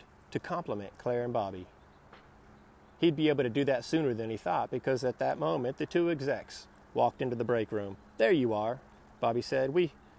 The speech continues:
went by your office and couldn't find you." "Sorry, I was just trying to do some research behind your backs about hiring." The people at the table laughed, a little nervously.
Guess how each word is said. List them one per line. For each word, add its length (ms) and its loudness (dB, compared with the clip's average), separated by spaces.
went 160 2
by 120 10
your 180 6
office 360 6
and 120 -4
couldn't 200 -2
find 280 -4
you." 80 -12
"Sorry, 360 4
I 100 4
was 140 -2
just 180 -6
trying 160 0
to 60 -2
do 120 2
some 160 0
research 480 0
behind 280 -4
your 80 -6
backs 500 0
about 280 4
hiring." 400 -4
The 80 2
people 320 4
at 100 0
the 60 -14
table 280 0
laughed, 480 4
a 100 4
little 200 8
nervously. 600 0